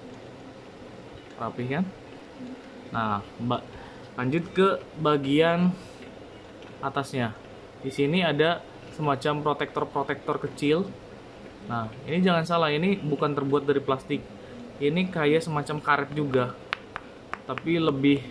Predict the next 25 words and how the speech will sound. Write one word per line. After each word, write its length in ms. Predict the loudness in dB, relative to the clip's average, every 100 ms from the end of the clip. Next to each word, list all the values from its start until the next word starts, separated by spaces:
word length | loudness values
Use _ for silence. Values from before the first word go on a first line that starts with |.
| -6
teksturnya 480 | -4 -2 2 2 4
lebih 240 | 2 0 0
keras. 560 | 2 2 -2 -14 -16 -16 -16 -16 -16 -18 -18 -18 -10
Nah, 80 | -6 -2
ini 160 | 0
ada 80 | 0
tulisan 320 | 0 -2 -2
Sukoiko, 480 | -4 -2 0 2 4
logonya 560 | 4 2 2 2 2 0
juga. 320 | 0 0 0 -4 -14 -16 -18 -18 -18 -18 -18 -18 -16 -18 -18 -18 -14 -2
Nah, 340 | 2 4 2 -4 -12 -10
untuk 240 | -6 -2 -2
di 80 | 0
sini, 480 | 4 4 4 2
ini 80 | 2
selain, 500 | 2 2 2 2 -2 -6 -6
da-, 180 | -2 0
selain 320 | 2 2 2 2
protektor 500 | 0 0 -4 -2 0 2
untuk 320 | 0 -2 0
jari-jari 540 | 4 4 6 4 4
juga, 320 | 2 0 2 2
di 80 |
sini 240 | 0 0 0
ada 240 | 2 0